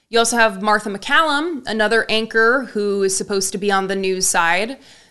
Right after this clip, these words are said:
But now when they're short on opinion shows, she'll head over there and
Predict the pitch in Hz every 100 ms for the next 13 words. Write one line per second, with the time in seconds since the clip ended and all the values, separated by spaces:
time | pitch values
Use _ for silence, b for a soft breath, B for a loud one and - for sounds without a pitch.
0 | B 180 214 208 208 208 214 226 208 202
1 | - 233 208 208 - 196 196 190 190 -
2 | 277 320 208 185 190 170 165 233 220 -
3 | 185 175 - - 190 190 185 175 180 196
4 | 214 160 165